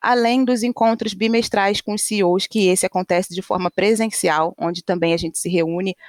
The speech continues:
pra fazer discussões propositivas, falar sobre essa pauta e como é que a gente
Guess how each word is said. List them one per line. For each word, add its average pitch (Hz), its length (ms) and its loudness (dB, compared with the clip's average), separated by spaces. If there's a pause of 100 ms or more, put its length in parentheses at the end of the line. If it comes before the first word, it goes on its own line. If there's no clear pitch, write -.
(140)
pra 175 120 2
fazer 170 440 0
discussões - 420 -8
propositivas, 180 920 -4
falar 170 360 0
sobre 170 200 -6
essa 160 180 -2
pauta 180 540 0
e 175 40 0
como 165 240 -4
é 165 60 -2
que - 80 -4
a 170 40 -4
gente 170 400 -4